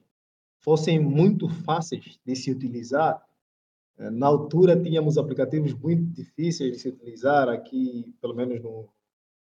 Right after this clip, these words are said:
no, no nosso país, que eu utilizava, eh, tinha sempre aquela questão: como é que a gente poderia tornar esse aplicativo muito mais fácil para que uma criança também tivesse muita facilidade em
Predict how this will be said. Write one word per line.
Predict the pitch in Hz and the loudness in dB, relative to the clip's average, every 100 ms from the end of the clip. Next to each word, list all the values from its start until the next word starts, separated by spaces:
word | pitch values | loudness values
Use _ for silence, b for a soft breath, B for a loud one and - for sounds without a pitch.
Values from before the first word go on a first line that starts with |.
| _ _ | _ _
no, | 107 110 104 107 | -8 -8 -6 -6
no | 113 113 113 | -8 -8 -6
nosso | 117 117 | -6 -6
país, | 107 113 139 123 - | -4 0 2 0 0
que | 123 | -4
eu | |
utilizava, | 120 113 104 113 135 139 110 98 101 95 - _ _ _ - | -4 -8 -4 0 2 2 0 -4 -8 -14 -16 _ _ _ -10
eh, | 135 | -10
tinha | - 190 | -4 -2
sempre | 175 220 208 | -2 0 2
aquela | 202 202 | 2 0
questão: | 202 - 202 151 123 | 0 0 2 2 -2
como | - 165 | -4 -4
é | 196 | 0
que | 175 | 0
a | |
gente | 160 170 | 0 -4
poderia | - 147 143 175 180 | -10 -6 -2 4 4
tornar | 180 156 151 151 | 6 4 4 4
esse | 151 | 4
aplicativo | 151 143 139 - 147 135 | 0 -4 -2 -2 -4 -4
muito | 143 165 165 | -2 0 0
mais | 151 147 | 0 0
fácil | - 143 151 - 160 _ _ _ _ _ | 0 0 0 -2 -12 _ _ _ _ _
para | - 123 127 | -2 0 -2
que | - 143 143 | -6 -4 0
uma | 156 170 165 | 2 2 0
criança | 139 135 160 165 160 | -2 2 2 2 0
também | 139 147 | 0 -2
tivesse | 151 127 147 - | -2 2 2 2
muita | 131 156 156 | -2 -2 -2
facilidade | - 143 - 131 131 131 127 | -2 -2 -2 -2 2 0 0
em | 123 123 120 120 117 110 | 0 0 0 0 -2 -4